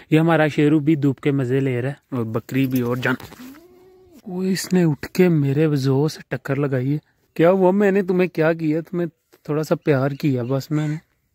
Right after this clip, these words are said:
भाई बहन, बाकी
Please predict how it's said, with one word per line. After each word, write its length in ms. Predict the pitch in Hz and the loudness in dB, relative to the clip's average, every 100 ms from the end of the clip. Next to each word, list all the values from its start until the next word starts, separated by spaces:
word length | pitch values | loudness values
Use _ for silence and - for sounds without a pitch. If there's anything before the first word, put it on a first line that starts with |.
| _ _ _ _ _ _ _ _ _ _ _ - - - _ _ _ _ _ _ 139 | _ _ _ _ _ _ _ _ _ _ _ -20 -20 -20 _ _ _ _ _ _ 0
भाई 180 | 123 123 | 2 2
बहन, 320 | 120 113 117 - - _ | -2 -4 -8 -12 -20 _
बाकी 460 | 127 117 127 123 120 | -4 -2 0 -2 -4